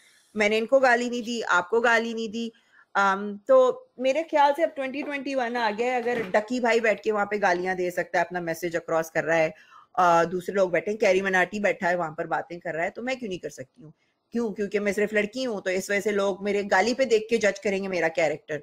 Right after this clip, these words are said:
फिर वही बात आ जाती है कि हमारा कैरेक्टर हमेशा कपड़ों और हमारी बातों और इन चीज़ें से क्यों होता है,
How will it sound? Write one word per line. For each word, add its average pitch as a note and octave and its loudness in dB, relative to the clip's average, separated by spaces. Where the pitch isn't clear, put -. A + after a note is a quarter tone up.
फिर G3+ -2
वही A#3 4
बात A3 2
आ A3 4
जाती G#3 -6
है G3+ -10
कि A#3 2
हमारा G#3+ 4
कैरेक्टर A3 2
हमेशा G3+ -2
कपड़ों A#3 -2
और G#3+ 0
हमारी G3+ 0
बातों G#3 0
और G#3+ -2
इन B3 -2
चीज़ें B3 -4
से A#3+ -8
क्यों G3+ -8
होता - -6
है, - -12